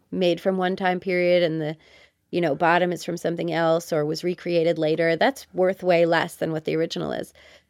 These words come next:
So no matter what happens with the cathedral, if, if it's rebuilt to look exactly the same, it's still worth way less than the original was. So it makes sense to put a contemporary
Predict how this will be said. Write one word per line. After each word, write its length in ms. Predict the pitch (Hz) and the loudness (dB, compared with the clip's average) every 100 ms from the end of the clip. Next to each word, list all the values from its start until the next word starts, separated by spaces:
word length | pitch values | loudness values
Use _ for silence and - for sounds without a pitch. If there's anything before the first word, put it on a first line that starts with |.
| _ | _
So 100 | - | 2
no 140 | 220 220 | 4 4
matter 280 | 240 254 | 4 4
what 220 | 185 165 185 | 4 2 2
happens 640 | 175 190 165 156 175 - | -2 0 -2 -2 -6 -8
with 160 | 160 - | -8 -8
the 80 | |
cathedral, 600 | - 202 311 170 160 160 - | -12 -4 -2 2 2 2 2
if, 320 | 175 175 - _ _ _ _ | -2 -4 -16 _ _ _ _
if 160 | 185 180 | -8 -6
it's 140 | 170 | -6
rebuilt 480 | 180 220 208 185 170 | -2 0 4 4 2
to 80 | 190 | -2
look 160 | 175 | -4
exactly 460 | 175 165 175 175 165 | -4 0 0 0 -4
the 100 | 165 | -4
same, 480 | - 185 190 160 - | -2 0 0 -2 -4
it's 160 | 175 | -6
still 240 | - 233 220 | 0 2 4
worth 220 | 156 - | 2 0
way 160 | 165 160 | 0 2
less 260 | 160 170 | 0 -2
than 180 | - 156 | -4 -4
the 120 | 156 | -2
original 380 | 165 254 170 151 | -2 -2 -4 -4
was. 420 | 147 135 135 151 - - _ _ | -4 -2 -4 -8 -16 -20 _ _
So 140 | - 196 | 0 2
it 60 | 180 | 4
makes 260 | 202 202 | 2 0
sense 560 | - 208 190 190 - - _ _ - | 0 2 2 -4 -16 -20 _ _ -10
to 460 | 185 170 165 151 - | -4 -2 -2 -4 -4
put 160 | 185 | -4
a 20 | |
contemporary 840 | 175 170 170 160 160 151 151 151 | -4 -6 -8 -8 -6 -4 -4 -6